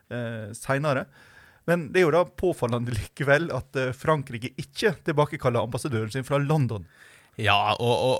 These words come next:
Speaker 2: og vi kan jo si det som vi på en måte, som man kan lese ut av det faktum at de trekker tilbake ambassadører. Frankrike er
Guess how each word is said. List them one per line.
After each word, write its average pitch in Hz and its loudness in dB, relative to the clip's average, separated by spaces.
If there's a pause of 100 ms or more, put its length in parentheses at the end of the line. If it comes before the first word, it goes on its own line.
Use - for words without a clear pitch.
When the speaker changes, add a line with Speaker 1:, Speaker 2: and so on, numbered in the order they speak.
Speaker 2:
og 127 -2
vi 127 0
kan 131 4
jo 131 4
si 120 0
det 107 2
som 107 -2
vi 104 2
på 98 -6
en 101 0
måte, 98 -2
som 104 -4
man 101 0
kan 113 2
lese 101 0
ut 107 -2
av 95 2
det 98 0
faktum - -10
at 95 -4
de 107 -6
trekker 104 -4
tilbake 101 -2
ambassadører. 95 -2
Frankrike 110 -2
er 104 -2